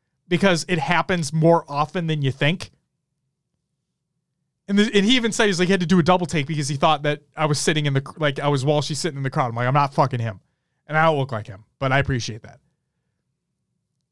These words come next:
Isn't it, Juan? Isn't it fucking crazy? Right, Peanut? I'm like, "What the fuck is happening?"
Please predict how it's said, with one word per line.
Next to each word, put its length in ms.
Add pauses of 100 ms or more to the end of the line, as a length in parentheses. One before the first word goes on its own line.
(260)
Isn't 280
it, 140
Juan? 420 (160)
Isn't 240
it 120
fucking 580
crazy? 680 (1120)
Right, 300
Peanut? 480
I'm 160
like, 200
"What 200
the 100
fuck 340
is 120
happening?" 500